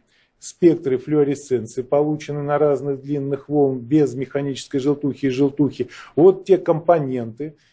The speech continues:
в данном случае они получены, их данные по литературным и по нашим данным получены, которые составляют вот этот вот сигнал флуоресценции на разных длинах волн.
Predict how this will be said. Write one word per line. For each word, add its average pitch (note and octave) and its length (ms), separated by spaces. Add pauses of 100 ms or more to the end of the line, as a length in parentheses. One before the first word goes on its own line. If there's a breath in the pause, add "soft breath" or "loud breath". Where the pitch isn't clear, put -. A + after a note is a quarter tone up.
(140)
в C3+ 100
данном D3+ 320
случае D3 400
они C#3+ 140
получены, D3 720
их C#3+ 240
данные C3+ 400
по C#3 140
литературным C3+ 720
и - 20
по C#3+ 160
нашим C#3 360
данным C3 320
получены, C3+ 440
которые C3+ 540 (220 soft breath)
составляют D3 800
вот C3+ 180
этот C3+ 260
вот C3+ 200
сигнал C#3 560 (240 soft breath)
флуоресценции C#3 1120
на C3+ 400
разных C3 500
длинах C3 440
волн. C3 320